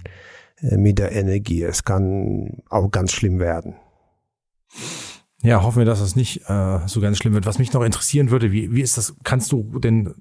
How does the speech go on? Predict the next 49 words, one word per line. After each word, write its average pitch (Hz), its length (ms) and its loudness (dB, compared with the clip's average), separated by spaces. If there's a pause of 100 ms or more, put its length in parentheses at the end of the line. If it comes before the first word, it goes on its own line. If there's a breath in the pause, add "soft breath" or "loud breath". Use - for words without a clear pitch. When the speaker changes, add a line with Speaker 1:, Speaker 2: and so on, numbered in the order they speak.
(160)
Speaker 2:
du 117 120 -4
sagst 120 220 2
schon, 139 100 4
dass 117 140 4
du 135 80 0
einigermaßen 113 520 2
gesettelt 117 360 0
bist, 123 160 -4
kannst 127 160 0
du 143 40 0
denn 123 140 4
ruhig 110 220 4
schlafen 117 420 2
oder, 135 260 2
oder 131 140 0
fällt 127 220 0
dir 120 60 -2
das 110 180 -2
auch 110 240 -2
schwer, 98 320 0
also 104 180 0
dass 101 200 -2
du 117 120 2
irgendwie 104 540 2
nachts 107 200 0
immer 110 180 2
wieder 104 160 0
aufwachst? 92 520 -6 (300)
Speaker 1:
Ja, 95 220 4
ist 104 100 -4
schon 95 220 0
schwierig. - 580 -8 (220)
Speaker 2:
Ja. 107 180 -18 (240)
Speaker 1:
Ja. 104 120 2 (1120)
Speaker 2:
Bei 113 80 4
der 110 100 6
ganzen 117 260 2
Familie 135 400 4
ist 147 80 -4
so, 151 120 0
also 110 140 4
bei, 110 160 0
bei 107 200 -2
wahrscheinlich 107 340 2
vielen 143 220 2
Menschen, 139 280 0
die 135 60 0
du 139 100 -4
kennst? 147 380 -4